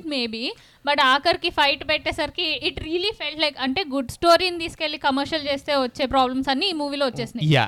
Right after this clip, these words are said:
Speaker 2: so on that note, this is what always Vikram K Kumar does. That's why I don't like this director. అంటే he makes movies which,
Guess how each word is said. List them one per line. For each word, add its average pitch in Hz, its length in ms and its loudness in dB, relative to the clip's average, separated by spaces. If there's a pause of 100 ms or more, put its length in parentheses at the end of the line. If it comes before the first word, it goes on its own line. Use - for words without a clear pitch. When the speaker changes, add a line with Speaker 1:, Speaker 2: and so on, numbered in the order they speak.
(140)
Speaker 2:
so 165 80 6 (160)
on 139 160 4
that 131 180 2 (120)
note, 202 180 4 (160)
this 143 220 0
is 135 180 -2
what 143 160 6 (100)
always 135 500 2
Vikram 135 280 4
K 127 120 0
Kumar 117 220 -2
does. 110 240 -12 (220)
That's 135 180 -4
why 156 140 6 (120)
I 131 120 0
don't 127 160 4
like 113 200 -2
this - 140 -6
director. - 300 -10 (380)
అంటే 226 320 4 (140)
he 185 140 6
makes 156 320 6 (100)
movies 180 300 6 (100)
which, 160 160 2